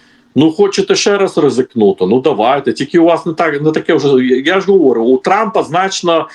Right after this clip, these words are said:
гірше становище, ніж навесні. Тому що питань та його ж на, на нього тисне і внутрішня аудиторія,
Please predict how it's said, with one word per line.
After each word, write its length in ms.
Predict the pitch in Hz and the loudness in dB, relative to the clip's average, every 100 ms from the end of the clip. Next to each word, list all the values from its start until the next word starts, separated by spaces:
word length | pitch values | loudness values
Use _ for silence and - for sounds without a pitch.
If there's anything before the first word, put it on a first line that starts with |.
| - - | -20 -14
гірше 440 | 104 135 208 - 165 | -4 0 0 0 -2
становище, 640 | - 160 190 175 160 156 | 0 0 2 2 2 0
ніж 240 | 151 147 | 0 0
навесні. 600 | 147 147 151 - 104 85 - _ _ _ _ _ _ _ | 0 0 0 -2 -2 -4 -8 _ _ _ _ _ _ _
Тому 260 | 147 180 190 | -2 0 0
що 240 | 180 156 _ - | -2 -4 _ -4
питань 440 | 190 208 180 139 - | -2 -2 -2 -4 -2
та 280 | 127 117 | 0 2
його 360 | 117 139 143 165 | 2 0 2 0
ж 140 | - | 0
на, 60 | 147 | 0
на 300 | 147 139 131 | 2 4 4
нього 300 | 147 135 143 | 4 2 2
тисне 500 | - 147 - 131 113 | 0 -2 -2 -2 -2
і 80 | - | -2
внутрішня 540 | 123 208 208 143 - 110 | -2 0 -2 -4 -2 2
аудиторія, 800 | 107 101 101 98 90 92 82 | 2 2 0 2 0 -2 -6